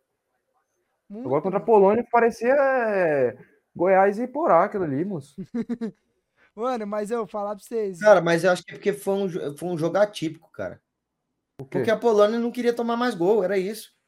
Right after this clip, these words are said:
Speaker 3: Não queria tomar mais gol. Não queria
Speaker 1: Não,
Speaker 3: tomar
Speaker 1: ô,
Speaker 3: gol.
Speaker 1: e outra, ô,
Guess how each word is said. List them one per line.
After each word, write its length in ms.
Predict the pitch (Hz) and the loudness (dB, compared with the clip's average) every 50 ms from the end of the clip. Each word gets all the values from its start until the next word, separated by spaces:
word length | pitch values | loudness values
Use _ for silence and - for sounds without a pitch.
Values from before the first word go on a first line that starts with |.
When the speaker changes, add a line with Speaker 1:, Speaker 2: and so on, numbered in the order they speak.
| _ _ _ _ _ _ _ _ _ _ _ _ | _ _ _ _ _ _ _ _ _ _ _ _
Speaker 3:
Não 100 | - 156 | -14 -8
queria 180 | 151 190 190 190 | -2 -2 0 0
tomar 180 | 196 196 202 202 | 0 -2 -2 0
mais 180 | 214 214 202 | 0 -2 -2
gol. 360 | 156 139 147 175 190 156 - _ _ _ _ _ _ _ _ | -2 -2 -4 -4 -4 -6 -10 _ _ _ _ _ _ _ _
Não 60 | 147 143 | -14 -6
queria 180 | - 165 202 | 0 4 6
Speaker 1:
Não, 180 | 262 302 285 262 | 8 8 8 10
Speaker 3:
tomar 100 | - 269 269 | 12 12 12
Speaker 1:
ô, 60 | 240 | 12
Speaker 3:
gol. 100 | 208 208 | 12 10
Speaker 1:
e 80 | 233 254 | 10 12
outra, 300 | 269 254 233 - - - - - _ _ - | 12 12 12 10 4 -4 -10 -16 _ _ 6
ô, 80 | 208 | 10